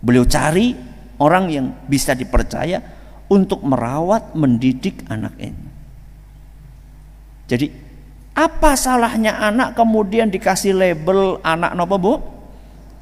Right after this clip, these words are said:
Anak haram, anak jadah. Apa salahnya anak? Ya. Bahkan seharusnya label-label itu dihilangkan. Yang salah itu bukan anaknya,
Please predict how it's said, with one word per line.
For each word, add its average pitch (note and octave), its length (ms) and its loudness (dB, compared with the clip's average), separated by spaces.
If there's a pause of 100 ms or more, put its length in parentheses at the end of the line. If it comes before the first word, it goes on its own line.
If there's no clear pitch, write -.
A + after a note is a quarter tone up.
(100)
Anak F3+ 320 -2
haram, F3+ 720 -2
anak F3 320 -4
jadah. E3 480 -2 (320)
Apa E4 240 6
salahnya D4 480 4
anak? D4 280 -4 (920)
Ya. A#2+ 320 -8 (2250)
Bahkan B3 400 6
seharusnya G#3+ 720 4
label-label A#3 720 4
itu E4 160 0
dihilangkan. D#4+ 640 2 (800)
Yang D4+ 260 8
salah C4 300 2
itu D#4+ 160 -2
bukan D4+ 320 4
anaknya, D4 640 2